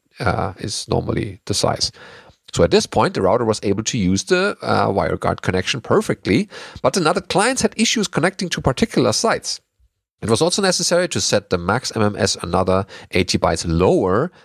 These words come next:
than the ton zero M T U and the sysctl net dot I T C dot T C P dot M S S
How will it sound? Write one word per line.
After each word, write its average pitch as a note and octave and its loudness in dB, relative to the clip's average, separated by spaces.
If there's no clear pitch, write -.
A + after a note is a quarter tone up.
than E2+ -2
the E2+ 0
ton E2+ -4
zero C3+ 2
M E2 -6
T - -2
U C3+ 2
and F#2+ 0
the F2 4
sysctl C#3+ 0
net B2 0
dot B2 0
I G2+ 2
T G#2 -2
C G2 0
dot F2+ -2
T - -2
C - 0
P - 0
dot F#2 0
M F2 0
S F2+ 0
S E2+ 0